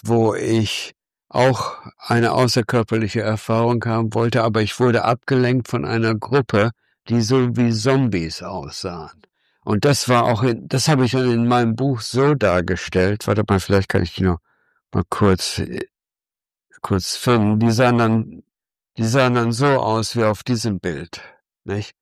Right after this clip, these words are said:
Ziemlich hässlich, wie,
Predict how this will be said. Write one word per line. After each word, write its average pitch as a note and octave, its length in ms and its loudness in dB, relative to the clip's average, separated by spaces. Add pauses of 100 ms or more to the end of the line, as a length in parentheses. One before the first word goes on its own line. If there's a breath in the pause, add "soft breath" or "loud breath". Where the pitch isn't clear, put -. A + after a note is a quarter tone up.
(260)
Ziemlich A2+ 580 0
hässlich, C3+ 720 -2 (380)
wie, C#3 400 2